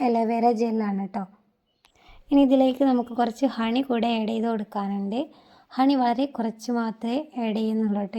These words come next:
ഇതിലേക്ക്. പെട്ടെന്ന് തന്നെ നമുക്കിത് ഒറ്റ യൂസിൽ തന്നെ നല്ലൊരു റിസൾട്ടാണ് തരുന്നത്. ട്രൈ ചെയ്തിട്ടില്ലാത്തവർ തീർച്ചയായും ഒന്ന് ട്രൈ ചെയ്ത്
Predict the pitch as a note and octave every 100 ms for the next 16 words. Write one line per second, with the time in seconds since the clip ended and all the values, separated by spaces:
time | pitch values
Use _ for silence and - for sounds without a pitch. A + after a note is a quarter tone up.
0 | G#3 G#3 G#3+ G#3+ - D4+ - _ _ _
1 | _ _ _ B3+ A#3 _ D#4 D#4 D#4+ C4+
2 | C4 A#3+ A#3+ B3 A#3 G#3+ _ C#4 C4 B3+
3 | A#3+ A#3+ A3+ A#3 A#3 G#3+ A3+ B3+ A#3+ A#3+
4 | A#3 G#3+ G#3+ A3 G#3+ A3+ G#3 G#3 G#3 C4+
5 | - - _ B3+ B3 B3+ B3 C4 C4 A#3
6 | A#3 A3+ A#3 A#3 A3 A3+ A3 A3 A3 A3
7 | F#3+ G#3+